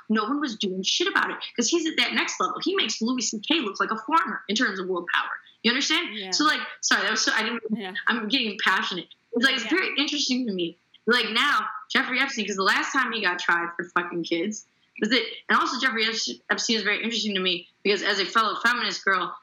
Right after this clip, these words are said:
Speaker 1: like, the biggest thing is fuck, much as Trump, Donald Trump is an idiot and he did, he doesn't even know things. He's,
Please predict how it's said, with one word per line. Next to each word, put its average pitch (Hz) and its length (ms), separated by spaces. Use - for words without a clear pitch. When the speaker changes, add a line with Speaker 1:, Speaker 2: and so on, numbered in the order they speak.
Speaker 1:
like, 190 380
the 208 80
biggest 226 420
thing 220 200
is 185 140
fuck, 220 240
much 220 220
as 202 160
Trump, 196 140
Donald 202 180
Trump 196 140
is 175 80
an 165 140
idiot 226 380
and 190 80
he 185 140
did, 185 260
he 180 180
doesn't 185 380
even 170 240
know 214 240
things. 202 260
He's, 165 200